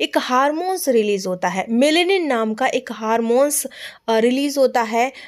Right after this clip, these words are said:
जितनी ज़्यादा में वो बनता है, मेलेनिन नाम का जो हार्मोन्स है वो जितनी ज़्यादा में बनता है, उतनी ज़्यादा मात्रा में आपकी जो त्वचा है वो काली पड़ने लगती है और यही इसकी वजह है। तो आप समझ गए होंगे, इसकी यही सच्चाई है, ये सिर्फ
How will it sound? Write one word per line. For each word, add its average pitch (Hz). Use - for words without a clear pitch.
जितनी 294
ज़्यादा 277
में 277
वो 269
बनता 202
है, 262
मेलेनिन 226
नाम 202
का 220
जो 240
हार्मोन्स 196
है 220
वो 226
जितनी 247
ज़्यादा 311
में 294
बनता 208
है, 247
उतनी 349
ज़्यादा 254
मात्रा 220
में 254
आपकी 220
जो 233
त्वचा 226
है 240
वो 269
काली 214
पड़ने 180
लगती 175
है 208
और 262
यही 254
इसकी 294
वजह 185
है। 180
तो 226
आप 262
समझ 269
गए 302
होंगे, 277
इसकी -
यही 214
सच्चाई 277
है, 277
ये 254
सिर्फ 294